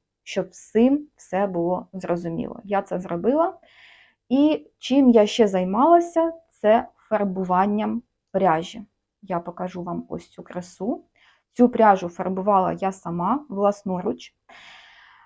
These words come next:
Я не планувала, чесно вам, фарбувати пряжу в цьому році. Я взагалі думала <laughs> запустити курс по фарбуванню, навчу-, навчити інших, але вийшло так, що пішли замовлення.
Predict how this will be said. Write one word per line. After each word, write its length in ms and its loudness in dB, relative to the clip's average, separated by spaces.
Я 320 8
не 180 10
планувала, 580 10
чесно 400 6
вам, 320 6
фарбувати 640 6
пряжу 400 6
в 60 -2
цьому 340 4
році. 380 0
Я 240 4
взагалі 520 6
думала 500 8
<laughs> 80 2
запустити 580 2
курс 360 0
по 140 4
фарбуванню, 600 4
навчу-, 440 4
навчити 680 2
інших, 560 6
але 260 6
вийшло 440 4
так, 320 4
що 180 -2
пішли 380 2
замовлення. 800 0